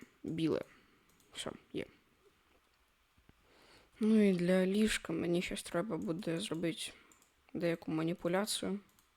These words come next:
Оскільки я не хочу, щоб до мене якийсь селянин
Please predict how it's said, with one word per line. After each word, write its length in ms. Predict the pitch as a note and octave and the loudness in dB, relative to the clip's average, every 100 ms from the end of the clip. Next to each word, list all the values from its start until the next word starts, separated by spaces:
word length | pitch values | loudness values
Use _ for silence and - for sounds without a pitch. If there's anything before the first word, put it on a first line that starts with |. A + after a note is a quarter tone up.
| _ _ _ _ _ _ _ _ _ _ _ _ _ _ _ _ _ _ _ _ _ _ _ _ _ _ | _ _ _ _ _ _ _ _ _ _ _ _ _ _ _ _ _ _ _ _ _ _ _ _ _ _
Оскільки 420 | - - F#3+ - F3 | -10 -4 -4 -4 -4
я 60 | |
не 100 | E3+ | -4
хочу, 300 | F3+ F#3 - | -4 -6 -6
щоб 200 | F#3+ D#3+ | -8 -4
до 100 | E3 | -2
мене 340 | E3+ F3 E3+ E3 | -2 -2 -2 -4
якийсь 480 | - E3 F3+ - - _ _ _ _ _ _ _ _ _ _ _ _ _ _ _ _ _ _ _ _ _ - | -6 -8 -8 -10 -16 _ _ _ _ _ _ _ _ _ _ _ _ _ _ _ _ _ _ _ _ _ -14
селянин 600 | - - F3 F3 E3 E3+ | -6 -2 0 0 0 -4